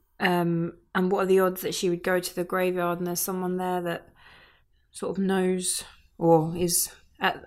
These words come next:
at the graveside of the murderer? It reminded me a bit the way she was talking to him, the way he was reacting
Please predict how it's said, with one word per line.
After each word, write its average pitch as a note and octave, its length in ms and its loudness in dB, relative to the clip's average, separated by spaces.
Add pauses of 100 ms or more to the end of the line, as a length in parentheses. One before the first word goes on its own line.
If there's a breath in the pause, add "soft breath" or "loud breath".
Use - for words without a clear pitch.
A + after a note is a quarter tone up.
at F#3+ 320 4
the F#3+ 80 2
graveside F3+ 540 4
of E3+ 220 -2
the F#3 80 -2
murderer? F#3 560 -2 (800 loud breath)
It A3+ 80 0
reminded B3+ 420 4
me B3+ 120 4
a G#3+ 60 4
bit - 360 0
the G#3 80 -2
way G#3 360 6 (640)
she G#3 260 0
was G3 120 4
talking G3 260 2
to F#3 80 -4
him, F#3+ 100 2
the F3+ 60 2
way F3+ 160 4
he F#3 140 6
was F3 140 4
reacting F#3 760 -2